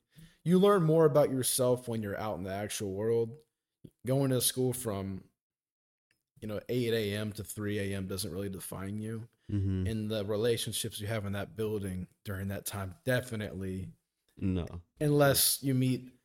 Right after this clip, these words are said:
Speaker 1: a really good person, really doesn't, you know, define you, so.
Speaker 2: Yeah, I think I've learned ten times more about myself and about, like, what I actually wanna do in my life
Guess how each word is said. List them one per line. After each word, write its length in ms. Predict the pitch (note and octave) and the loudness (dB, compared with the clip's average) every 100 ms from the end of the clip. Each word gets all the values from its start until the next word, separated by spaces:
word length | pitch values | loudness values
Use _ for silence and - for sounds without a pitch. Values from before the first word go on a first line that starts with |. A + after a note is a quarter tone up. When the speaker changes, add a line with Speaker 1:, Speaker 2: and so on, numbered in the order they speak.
| _ | _
Speaker 1:
a 80 | G#2+ | -4
really 240 | G#2+ G#2+ | -2 -2
good 160 | G#2 G2 | -2 -4
person, 380 | A2 G2+ - F#2+ | -4 -4 -4 -6
really 160 | G2 | -4
doesn't, 400 | G2 G2 F#2+ E2+ - | -4 -6 -6 -10 -12
you 100 | - | -10
know, 80 | F#2 | -6
define 380 | F2 - - G1+ | -6 -6 -10 -14
you, 80 | - | -14
so. 160 | - - - A#2+ _ | -14 -14 -16 -20 _
Speaker 2:
Yeah, 380 | - F#2+ F2 D#2+ - | -2 0 0 -2 -4
I 100 | G2+ | -2
think 360 | G2+ B2 A#2 - _ - - _ _ - | 0 -2 -2 -10 _ -20 -20 _ _ -2
I've 220 | F#2+ F#2 | -2 0
learned 560 | F#2+ F#2+ F#2+ F#2+ F2+ - _ _ _ _ - | 2 4 4 2 0 -8 _ _ _ _ -6
ten 260 | B2 A#2+ | 0 2
times 400 | A#2+ A#2+ A2+ G2+ | 2 2 2 0
more 240 | F#2 F#2+ G2+ | 0 0 2
about 240 | F#2+ E2 | 0 0
myself 580 | F2 E2 - F2+ F#2 F#2+ _ - | -2 -2 -2 -2 -2 -4 _ -10
and 420 | F2+ F2 E2+ E2 | -4 -2 0 -2
about, 320 | D#2 E2+ E2 | -4 -4 -2
like, 160 | D#2+ E2 | -2 -4
what 140 | F2+ E2+ | -4 -2
I 60 | |
actually 320 | E2 F#2+ - F2+ | -2 -2 -2 -2
wanna 240 | F2+ F2 | 0 0
do 320 | E2 F#2 G2 - - - - | 0 0 -2 -4 -20 -20 -4
in 100 | F#2+ | 0
my 140 | G2 | 2
life 400 | F#2+ G2+ G#2 - | 2 2 0 -4